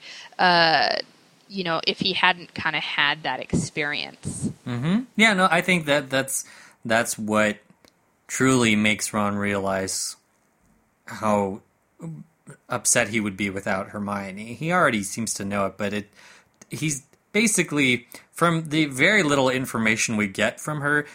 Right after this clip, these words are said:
Speaker 2: he is essentially dating the antithesis of Hermione.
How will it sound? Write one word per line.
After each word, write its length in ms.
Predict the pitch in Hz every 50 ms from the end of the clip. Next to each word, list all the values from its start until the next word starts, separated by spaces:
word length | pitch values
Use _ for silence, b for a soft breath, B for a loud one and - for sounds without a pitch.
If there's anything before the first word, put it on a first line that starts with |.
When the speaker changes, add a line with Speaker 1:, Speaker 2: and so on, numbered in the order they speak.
| B B
Speaker 2:
he 200 | B - 196 196
is 120 | 196 175
essentially 520 | 190 190 - - 208 214 - - 214 180 151
dating 460 | 127 113 113 113 117 117 113 110 107
the 260 | 104 107 101 104 117 117
antithesis 720 | 110 107 - - - 131 - 120 - - 107 95 - -
of 140 | 113 101 -
Hermione. 680 | 113 104 95 95 90 85 85 87 82 82 82 98 -